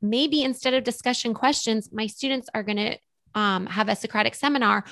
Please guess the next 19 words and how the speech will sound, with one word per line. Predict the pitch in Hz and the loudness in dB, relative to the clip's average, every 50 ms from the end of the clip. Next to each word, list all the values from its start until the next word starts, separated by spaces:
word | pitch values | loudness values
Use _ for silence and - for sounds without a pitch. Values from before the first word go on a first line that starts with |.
| - - - | -20 -10 -2
or | - 233 | 0 0
a | 220 - | 0 0
small | - 233 226 220 | 2 4 4 4
group | 196 220 262 262 | 4 2 -2 -2
discussion, | - 220 - - 247 254 254 - 233 220 | -4 -10 -4 0 0 0 0 0 -2 -2
and | - 208 208 | 0 0 0
I | 208 208 | 0 0
can | - - 214 202 - _ _ | -2 -4 -4 -4 -4 _ _
quickly | _ - - - - 330 349 349 _ - 262 262 233 226 | _ -20 -18 -2 2 2 2 2 _ -4 -2 2 2 4
and | 220 | 4
informally | 214 214 208 202 - - 285 311 330 320 262 226 226 - - | 4 4 2 2 0 0 2 2 4 2 2 2 2 2 0
assess | 190 - - 214 196 185 - | -2 -4 -2 -2 -2 -2 -2
them | - 208 202 196 196 | -2 -2 0 0 0
on | - 185 185 | 0 0 2
their | 185 190 175 | 2 0 0
speaking | - - 208 185 - - 185 180 | -2 -2 -4 -4 -2 0 0 0
and | 175 190 | 2 2
listening | 196 175 - 180 185 185 185 170 | 0 0 2 2 2 2 2 0
skills | - - 185 175 175 - | 0 0 0 0 0 -2